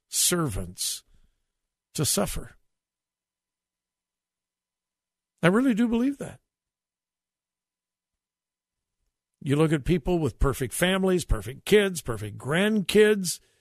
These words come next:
and then you look at some people that are the most godly people you have ever known.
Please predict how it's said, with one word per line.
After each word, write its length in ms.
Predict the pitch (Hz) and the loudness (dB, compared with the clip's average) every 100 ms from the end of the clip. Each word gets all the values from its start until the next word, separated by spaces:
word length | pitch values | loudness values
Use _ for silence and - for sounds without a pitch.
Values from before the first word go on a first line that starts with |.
| _ _ _ _ _ _ _ _ _ _ _ _ _ - | _ _ _ _ _ _ _ _ _ _ _ _ _ -8
and 140 | 160 | -4
then 120 | 240 | -2
you 140 | 247 190 | 0 0
look 180 | 202 | 0
at 120 | 175 - | 0 -2
some 180 | 151 | -4
people 340 | 131 196 - 185 | -2 -2 -2 -4
that 180 | 160 143 | -2 -2
are 80 | 139 | -2
the 260 | 135 139 | 2 0
most 460 | 131 139 127 - 104 | 0 -2 -4 -6 -2
godly 520 | 139 165 208 190 180 | 0 0 -2 -2 -2
people 400 | - 196 170 202 | -2 -4 -2 -2
you 200 | 160 143 | 0 0
have 160 | 131 123 - | 0 -2 -4
ever 240 | 175 202 | -2 -2
known. 800 | 185 156 151 151 135 127 117 110 | -2 -2 -2 -2 -2 -4 -6 -8